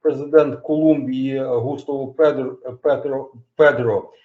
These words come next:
який, е, був, е, з візитом в Іспанії, закликав до беззастережного початку мирних переговорів між Росією та Україною. Бо, о, мовляв, Латинська Америка, м, не хоче бути в голоді.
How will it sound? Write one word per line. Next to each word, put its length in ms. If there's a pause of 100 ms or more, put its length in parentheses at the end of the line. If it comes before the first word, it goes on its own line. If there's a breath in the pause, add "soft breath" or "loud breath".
(180 soft breath)
який, 540
е, 120
був, 540
е, 300
з 100
візитом 380
в 220
Іспанії, 560
закликав 520
до 100
беззастережного 920
початку 560
мирних 420
переговорів 520
між 240
Росією 440
та 80
Україною. 760 (920)
Бо, 500
о, 300
мовляв, 520
Латинська 800 (260)
Америка, 920
м, 500
не 240
хоче 300
бути 340
в 120
голоді. 640